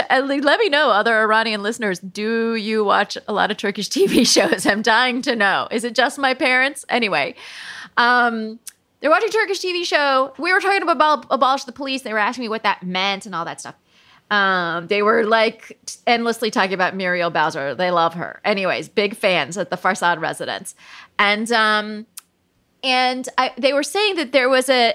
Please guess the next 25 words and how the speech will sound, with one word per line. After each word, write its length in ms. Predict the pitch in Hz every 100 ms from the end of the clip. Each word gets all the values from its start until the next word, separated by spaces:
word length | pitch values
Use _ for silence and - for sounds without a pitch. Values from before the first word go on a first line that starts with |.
| -
a 160 | 240
scene 760 | 233 - 381 415 349 277 247 254 247
where, 540 | 247 247 240 233 - 151
um, 220 | 220 214
a, 200 | 226 220 - _ -
a, 140 | 220 - _ _ _ _ _ -
a 60 | 226
person, 460 | - 320 349 330
like 200 | 254 233
a 320 | 220 180 156 - _ -
social 560 | - 339 381 330 294
worker, 580 | 220 214 - 190 190 220 _ _
came 560 | - 302 320 320 311 294
to 220 | - 294
a 60 | 262
s-, 140 | 247 -
a 240 | 233 226
house 440 | 226 233 208 233 -
that, 120 | 226
that 80 | 226
was 120 | 233
having 220 | 240 233
a 40 |
domestic 420 | 226 220 226 240 -
debu-, 380 | 240 196 202